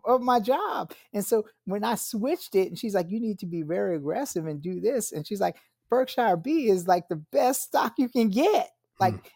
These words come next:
Speaker 1: and so I changed it. Now, fast forward that,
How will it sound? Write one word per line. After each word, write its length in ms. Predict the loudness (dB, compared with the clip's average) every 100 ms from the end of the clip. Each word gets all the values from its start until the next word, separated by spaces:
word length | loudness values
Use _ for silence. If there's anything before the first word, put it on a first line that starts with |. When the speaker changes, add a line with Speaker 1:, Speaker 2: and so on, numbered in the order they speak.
| -8
Speaker 1:
and 100 | 0
so 160 | 4
I 140 | 6 4
changed 580 | 2 0 2 2 0 -6
it. 160 | -8 -12 _ _
Now, 280 | -2 0 0 -4 _ _ _
fast 380 | 6 6 2 0
forward 380 | 2 4 2 2
that, 380 | 2 2 0